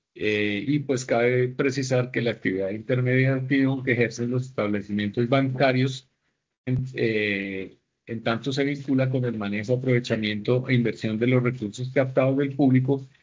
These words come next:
y comete, y compromete el interés público, incrementa el contenido prestacional de los establecimientos financieros,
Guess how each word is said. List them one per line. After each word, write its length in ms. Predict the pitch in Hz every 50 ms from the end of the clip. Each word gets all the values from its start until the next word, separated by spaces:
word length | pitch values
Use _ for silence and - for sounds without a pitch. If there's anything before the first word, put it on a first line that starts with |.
| _ _ _ _
y 140 | 120 123
comete, 580 | 127 139 135 131 131 131 131 131 143 139 143 139
y 480 | - 135 135 135 147 147 135 135 - -
compromete 520 | - 139 135 127 131 139 135 135 127 131 135
el 80 | 131
interés 380 | 135 131 131 131 113 110 107 -
público, 580 | - - 139 135 131 135 131 131 139 147 147 131 131
incrementa 500 | 127 120 123 117 110 104 107 104 104 127
el 80 | 120
contenido 480 | 123 139 131 123 127 113 107 107 107 104
prestacional 640 | - 131 127 127 - 123 107 120 113 107 104 101 110
de 80 | 120
los 220 | 120 127 131 127 131
establecimientos 960 | 131 - - 143 135 135 135 127 131 139 135 135 123 120 127 - 135 131 131
financieros, 640 | - 160 147 147 143 131 151 147 131 139 139 135 -